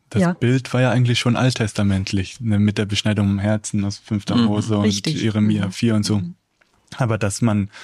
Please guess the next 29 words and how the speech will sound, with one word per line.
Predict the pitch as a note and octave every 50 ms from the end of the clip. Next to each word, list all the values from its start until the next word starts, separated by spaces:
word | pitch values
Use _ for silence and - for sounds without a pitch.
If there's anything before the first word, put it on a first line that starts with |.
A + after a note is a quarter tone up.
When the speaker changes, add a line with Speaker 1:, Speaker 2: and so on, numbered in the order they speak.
| - - - - - - - _ _ _ _ _ _ _
Speaker 1:
also | A2+ G#2+ G#2+
dass, | A#2 G#2+ - -
dass | - G#2 -
jetzt | A#2+ G#2 -
auch | F2+ G#2 G#2
ein | G2+ F#2
Heide | A#2+ B2+ C#3 C#3 B2+ A#2+ A2 G#2 G2 - _ _ _ _ _ _ _ _ _ _ - -
auch | - C#3+ C3 B2
so | - - C#3 B2+ A#2+
beschnitten | A2 G#2 A2 - - A#2+ A2 - A#2 G#2+
sein | G2+ G2+ G2 G2
kann | - A2+ G#2
am | G2+ G2+ G2 F#2+
Herzen | G2 G2 - - A2
und | G2+ F#2+ G2+
dann | G2+ G2+ G2
damit | F#2+ G2+ G2 G#2 G2+ G2 -
zum | - G#2+ G2 F#2+
Bund | - G#2+ G#2+ A2 A2 -
gehört, | - G2 F#2 G2 G#2 G#2+ - - - - - - _
egal | A#2 G2+ - G#2+ G#2+ G#2+ G#2+
ob | G2 -
er | G#2+ G2+
fleischlich | - - - A2 A2 G2+ - A2+ G2+ -
beschnitten | - G#2+ - - A2+ G#2 - A2+ G#2+
ist | G2+ - G2+
oder | G2 G#2 G2+
nicht, | G2+ A2 A#2 - - -
Speaker 2:
Mhm. | E3 D3 E3 E3+ F3